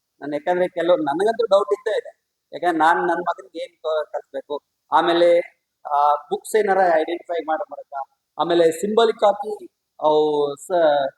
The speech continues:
ಗುರುಜಿಯವ್ರದ್ದು ಇದು ತೋರಿಸಿದ್ರು, ಆ, ಫ್ರೂಟ್ಸು, ವೆಜಿಟೇಬಲ್ಸು ಚಿತ್ರಗಳು ತೋರಿಸಿದ್ರು. ಆ ರೀತಿ ಚಾರ್ಟ್ ಏನಾರ ಮಾಡ್ಕೋಬೇಕಾ, ಏನ್ ಮಾಡ್ಕೋಬೇಕಂತ ಸ್ವಲ್ಪ ಕಲಿಕೋಬೇಕಾಯ್ತು.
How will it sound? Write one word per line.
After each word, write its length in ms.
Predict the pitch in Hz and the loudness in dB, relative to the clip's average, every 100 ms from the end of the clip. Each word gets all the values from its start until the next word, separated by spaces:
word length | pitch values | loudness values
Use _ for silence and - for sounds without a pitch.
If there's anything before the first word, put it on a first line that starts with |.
| _ _ | _ _
ಗುರುಜಿಯವ್ರದ್ದು 480 | 170 185 196 208 208 | -4 0 4 4 4
ಇದು 160 | 180 214 | 0 0
ತೋರಿಸಿದ್ರು, 560 | 202 185 - 147 123 - _ _ _ 135 | 0 -2 -6 -14 -14 -18 _ _ _ -2
ಆ, 360 | 139 139 135 139 _ _ _ - | 2 4 2 -2 _ _ _ -6
ಫ್ರೂಟ್ಸು, 480 | 202 165 - 185 | -6 -4 0 0
ವೆಜಿಟೇಬಲ್ಸು 840 | 170 165 - 185 175 - 180 175 _ _ - | 2 -2 -6 -6 -6 -2 0 0 _ _ -14
ಚಿತ್ರಗಳು 320 | 202 202 196 | -4 0 0
ತೋರಿಸಿದ್ರು. 680 | 185 170 151 135 - _ 147 | 0 -2 -2 -8 -10 _ 4
ಆ 120 | 175 | 4
ರೀತಿ 200 | 185 185 | 4 -6
ಚಾರ್ಟ್ 340 | - 196 196 196 | -6 0 0 0
ಏನಾರ 200 | 185 185 | -4 -4
ಮಾಡ್ಕೋಬೇಕಾ, 640 | 160 - 170 175 - 120 123 _ _ _ _ - 170 170 | -6 -6 -10 -8 -6 -8 -8 _ _ _ _ -4 -4 2
ಏನ್ 240 | 202 233 | 2 4
ಮಾಡ್ಕೋಬೇಕಂತ 500 | 214 214 190 - 180 | 0 0 -4 -4 -6
ಸ್ವಲ್ಪ 180 | - - - | -6 -12 -10
ಕಲಿಕೋಬೇಕಾಯ್ತು. 720 | 139 143 131 123 123 - 185 | -10 -8 -8 -8 -8 -12 -18